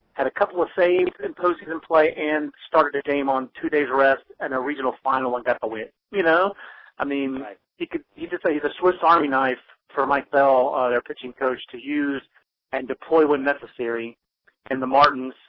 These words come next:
Speaker 1: father and son, so good at teaching that hitting approach, that patient approach that Florida State is so known for. Everybody walks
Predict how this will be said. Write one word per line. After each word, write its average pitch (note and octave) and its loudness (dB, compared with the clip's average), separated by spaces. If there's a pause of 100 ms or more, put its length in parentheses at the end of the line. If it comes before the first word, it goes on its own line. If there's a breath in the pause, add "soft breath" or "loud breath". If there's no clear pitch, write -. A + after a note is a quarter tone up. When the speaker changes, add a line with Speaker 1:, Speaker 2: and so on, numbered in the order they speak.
(120)
Speaker 1:
father C#3 4
and C#3+ -4 (120)
son, A#2+ -2 (240)
so E3 2
good D#3+ 4
at D3+ 0
teaching D3+ -12
that C3+ -4
hitting D#3 -4
approach, C#3 0 (400)
that - -20 (180)
patient F#3 -6
approach C#3+ 0
that D3 -6
Florida C#3 -2
State B2+ -4
is A2 -12 (100)
so D#3 -6 (100)
known B2 -4
for. A#2+ 0 (520)
Everybody D3 0
walks C3 4